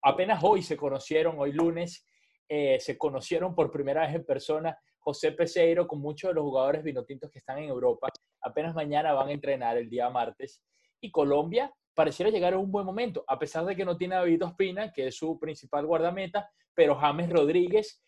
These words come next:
creo que es la principal noticia de que viene de unos excelentes primeros cuatro partidos con el Everton en Inglaterra.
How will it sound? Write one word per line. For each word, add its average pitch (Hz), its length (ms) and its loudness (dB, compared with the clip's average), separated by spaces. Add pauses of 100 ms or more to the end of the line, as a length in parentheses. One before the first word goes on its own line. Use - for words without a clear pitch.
(120)
creo 151 180 0
que 139 100 -14
es 123 60 -16
la 147 140 0
principal 143 540 -2
noticia 151 500 -4
de 123 140 -2
que 127 100 -4
viene 139 460 0
de 135 160 2
unos 143 180 -4
excelentes 135 800 -4 (220)
primeros 143 420 0
cuatro 143 320 4
partidos 139 380 -2
con 143 160 -8
el 123 120 -2
Everton 131 420 4
en 131 100 -10
Inglaterra. 123 560 -2